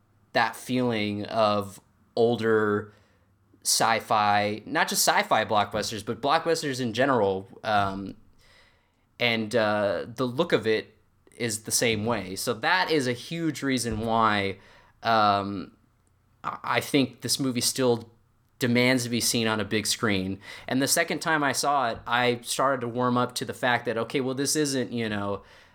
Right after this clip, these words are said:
uh, gonna be a two thousand one-esque masterpiece. It's not. And,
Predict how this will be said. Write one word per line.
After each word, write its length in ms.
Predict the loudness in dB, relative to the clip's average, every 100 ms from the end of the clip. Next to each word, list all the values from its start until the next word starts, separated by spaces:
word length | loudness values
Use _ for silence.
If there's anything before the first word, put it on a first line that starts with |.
| _ _
uh, 560 | 2 4 4 2 -2 -6 -10 _ -2
gonna 220 | 0 0
be 520 | -2 -2 -2 -4 -8 _ _ _ _ _ _ _
a 80 | -6
two 200 | -4 -2
thousand 440 | 2 4 2 -2
one-esque 540 | -2 -2 -2 -2 -4 -8
masterpiece. 800 | -4 -2 0 -4 -10 -10 -10 -10
It's 140 | -4
not. 380 | 0 0 0 -8 _ -6
And, 460 | -4 -2 -4 -6